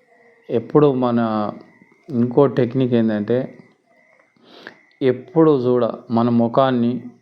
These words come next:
ముఖ వర్చస్సుని చిరునవ్వు పోనీయకూడదు. మన ముఖ-, మొ-, మన ముఖంలో ఉదాసీన, అంటే సి-,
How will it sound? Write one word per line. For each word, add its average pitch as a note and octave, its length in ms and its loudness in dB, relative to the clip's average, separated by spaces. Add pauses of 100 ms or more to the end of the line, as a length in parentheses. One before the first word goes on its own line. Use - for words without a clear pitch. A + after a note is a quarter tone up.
(460)
ముఖ A#2 220 -2
వర్చస్సుని B2 800 2
చిరునవ్వు C#3 600 0
పోనీయకూడదు. A2 760 -2 (3000)
మన A2+ 200 0
ముఖ-, B2 520 -4
మొ-, A#2+ 200 2
మన B2 220 0
ముఖంలో C3 640 2
ఉదాసీన, A#2 580 0
అంటే A#2+ 220 0
సి-, - 220 -10